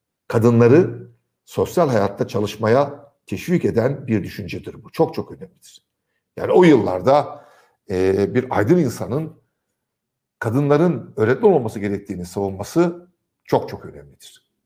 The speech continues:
E, Selim Sabit Efendi'den söz edince bin sekiz yüz ellilerde, e, mutlaka yine Abdülmecit döneminde bir kadından konu açmalıyız.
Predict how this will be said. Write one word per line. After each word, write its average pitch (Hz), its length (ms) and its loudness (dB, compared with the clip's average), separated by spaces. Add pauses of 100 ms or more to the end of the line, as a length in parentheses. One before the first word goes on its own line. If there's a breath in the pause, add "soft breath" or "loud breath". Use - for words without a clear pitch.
(2250)
E, 123 260 4
Selim - 500 2
Sabit 208 320 2
Efendi'den 190 640 2
söz 190 220 -2
edince 185 380 2
bin 170 100 0
sekiz 170 320 -2
yüz 143 220 -2
ellilerde, 139 880 2 (520 soft breath)
e, 135 400 0 (480)
mutlaka 151 600 0 (800)
yine 170 140 2
Abdülmecit 147 520 -2
döneminde 127 500 2
bir 139 120 -2
kadından 113 720 -2 (760)
konu 101 180 -6
açmalıyız. 82 640 -14